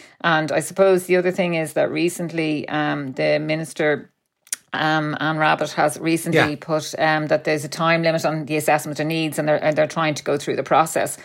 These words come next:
Speaker 1: But I would argue that's fine, but where's the services? Doing diagnostics without providing a service doesn't make sense.
Speaker 2: Absolutely. But just touching briefly again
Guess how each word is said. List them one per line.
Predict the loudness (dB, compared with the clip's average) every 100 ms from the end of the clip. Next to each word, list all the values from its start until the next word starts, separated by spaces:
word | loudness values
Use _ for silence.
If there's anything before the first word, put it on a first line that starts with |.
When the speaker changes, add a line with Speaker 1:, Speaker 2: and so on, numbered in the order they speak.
| -20 -6
Speaker 1:
But | 2 6
I | 6
would | 6 6
argue | 6 4 2
that's | 2 2 0
fine, | 2 4 4 2 -2 -8 _ _
but | -2
where's | 2 2 0
the | 0
services? | 4 4 4 -4 -6 -8 -16 _ _
Doing | -2 2
diagnostics | 4 4 4 0 0 -4 -6 -6
without | 0 2 2 2
providing | 2 2 2 -2
a |
service | 0 4 4 2 -4 -12 _ _ _
doesn't | -10 -4
make | -2 -2
sense. | -4 -4 -10 -20 _ _ _ 2
Speaker 2:
Absolutely. | 2 2 0 2 2 0 -6 -4
But | -2 -2 -2 _ -4
just | -4 -4 -8
touching | -2 0 0 -2
briefly | 2 2 2 2
again | 4 4 2